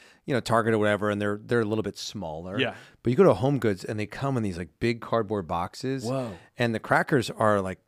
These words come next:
Speaker 1: a foot wide.
Speaker 2: Whoa.
Speaker 1: And so you, like, cross your arms like this
Speaker 2: Right.
Speaker 1: with the person next to you, and you pull at the same
Speaker 2: Yeah.
Speaker 1: time. And they have, like, this charge that goes off inside, and they go
Speaker 2: Yeah.
Speaker 1: crack.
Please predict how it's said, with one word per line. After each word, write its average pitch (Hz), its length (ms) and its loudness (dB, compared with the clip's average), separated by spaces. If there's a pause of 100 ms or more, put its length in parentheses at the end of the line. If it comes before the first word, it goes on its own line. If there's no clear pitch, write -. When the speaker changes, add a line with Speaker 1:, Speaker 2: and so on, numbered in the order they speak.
(200)
Speaker 1:
a - 60 -4
foot 151 400 -6 (240)
wide. 104 560 -2
Speaker 2:
Whoa. 135 380 -4
Speaker 1:
And 113 120 -2
so 95 80 -6
you, 113 80 -2
like, 101 160 -4
cross 123 380 -2
your 127 100 0
arms 104 500 -8 (220)
like 113 240 -2
this 107 160 -2
Speaker 2:
Right. 135 100 2
Speaker 1:
with 123 100 0
the - 40 -4
person 117 320 -4
next 107 240 -4
to 131 80 -6
you, - 20 -2
and 107 80 -2
you 98 120 -4
pull 113 380 0
at 127 80 -4
the 117 80 -8
same - 180 -4
Speaker 2:
Yeah. 123 120 0
Speaker 1:
time. 110 440 0 (340)
And 120 140 4
they 117 60 6
have, 131 100 4
like, 131 140 4
this 104 140 0
charge 135 520 -4
that 107 140 -6
goes 98 200 -6
off 95 220 -4
inside, 98 240 -6
and 90 100 -10
they 98 60 -8
go 117 80 -6
Speaker 2:
Yeah. 143 160 -4
Speaker 1:
crack. - 400 -6